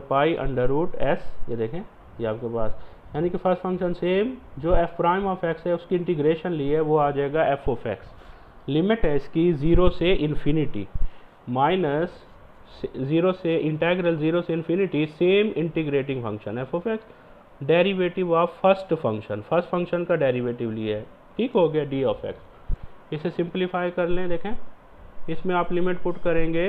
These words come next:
Infinity पे तो ज़ीरो होगा, but ज़ीरो पे cos one होता है, तो ये result आ जाएगा, ये आपके पास आ गया, ठीक हो गया। इसको multiply किया, simplify, and ये क्या है,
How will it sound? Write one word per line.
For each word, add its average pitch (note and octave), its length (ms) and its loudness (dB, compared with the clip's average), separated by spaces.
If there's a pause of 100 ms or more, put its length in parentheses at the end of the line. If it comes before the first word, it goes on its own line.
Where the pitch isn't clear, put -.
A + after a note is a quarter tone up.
(140)
Infinity E3+ 520 2
पे G#3 120 0
तो G3+ 160 0
ज़ीरो F3+ 280 0
होगा, F#3+ 240 0
but G3 260 0
ज़ीरो F3+ 460 0
पे G3+ 240 -2 (140)
cos E3+ 400 4
one E3+ 180 2
होता A2 280 -4
है, A2 100 -4
तो C#3 100 -6
ये D3+ 120 -2
result B2 380 -4
आ G2+ 140 -4
जाएगा, G#2+ 300 -10 (800)
ये C#3 180 -2
आपके A#2 280 0
पास G#2 360 -4
आ - 100 -8 (140)
गया, G#2+ 200 -10 (420)
ठीक A3+ 200 -4
हो F3+ 140 4
गया। E3 140 2
इसको D3 180 -2
multiply D3+ 560 -4
किया, D3 180 -2
simplify, D3+ 580 -6
and E3+ 720 -6
ये E3 140 -4
क्या E3 240 0
है, F3+ 180 -4